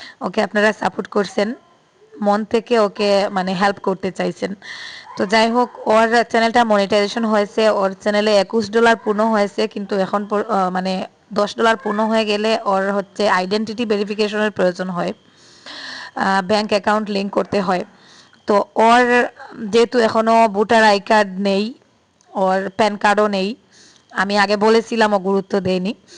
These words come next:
আর আমার নামে য-, একবার হচ্ছে AdSense অ্যাকাউন্ট তৈরি করা হয়েছে, ব্যাংক অ্যাকাউন্ট লিংক করা, আরিয়ানের বাবার নামেও করা,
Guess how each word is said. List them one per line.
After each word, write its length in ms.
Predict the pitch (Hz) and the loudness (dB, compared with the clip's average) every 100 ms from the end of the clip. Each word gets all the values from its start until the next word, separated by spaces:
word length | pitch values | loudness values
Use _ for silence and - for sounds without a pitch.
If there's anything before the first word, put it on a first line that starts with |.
| - - | -20 -4
আর 200 | 185 185 | -2 2
আমার 340 | 202 214 233 | 2 2 4
নামে 280 | 233 233 240 | 4 2 0
য-, 140 | 214 - | -2 -2
একবার 560 | 208 202 220 220 220 | -4 0 2 2 0
হচ্ছে 480 | 202 190 - 220 196 | -2 -4 -2 2 2
AdSense 320 | 190 - 214 | 0 -2 -2
অ্যাকাউন্ট 420 | 214 196 208 202 202 | -2 0 0 0 0
তৈরি 240 | 214 208 | -2 -2
করা 240 | - 208 | 0 0
হয়েছে, 540 | 208 202 190 - 202 196 | 2 0 -2 -2 -2 0
ব্যাংক 240 | 185 185 | -2 -4
অ্যাকাউন্ট 320 | 196 196 202 | -2 0 0
লিংক 220 | 196 202 196 | -2 -4 -2
করা, 240 | 196 190 | -2 0
আরিয়ানের 340 | 180 196 220 | 0 -2 -2
বাবার 260 | 202 185 208 | 0 0 0
নামেও 260 | 214 214 208 | 0 -2 -2
করা, 360 | - 180 175 | -2 0 0